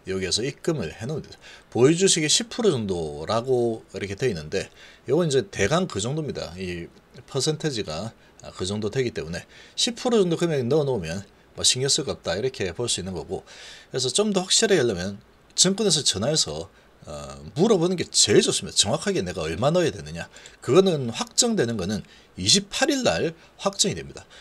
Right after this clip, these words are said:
이십구일 날 확정 발행가액이 공고가 되죠. 그러니까 이십팔일 끝나고 이십구일 날 증권사에 전화하면은 내가 정확하게,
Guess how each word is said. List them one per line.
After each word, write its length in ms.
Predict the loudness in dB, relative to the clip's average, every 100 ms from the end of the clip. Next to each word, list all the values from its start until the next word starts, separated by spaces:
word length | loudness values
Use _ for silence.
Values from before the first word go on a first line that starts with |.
| -6 2
이십구일 640 | 4 4 2 2 4 4
날 300 | 2 0 -2 -16 -20 -6
확정 640 | -6 2 4 4 2 -2
발행가액이 580 | 4 4 4 2 0 0
공고가 400 | -4 0 2 2
되죠. 340 | 0 -2 -6 -14 -20 -6
그러니까 180 | 0 2
이십팔일 540 | 2 4 4 4 4
끝나고 460 | 4 6 4 2 0
이십구일 480 | 2 2 2 2
날 260 | 4 2 0 -10 -20 -20 _ 0
증권사에 520 | 0 4 4 6 6
전화하면은 640 | 4 4 0 0 -2 -4 -8 -20 -20 -12
내가 260 | 2 4 4
정확하게, 880 | 4 2 0 0 2 2 0 -6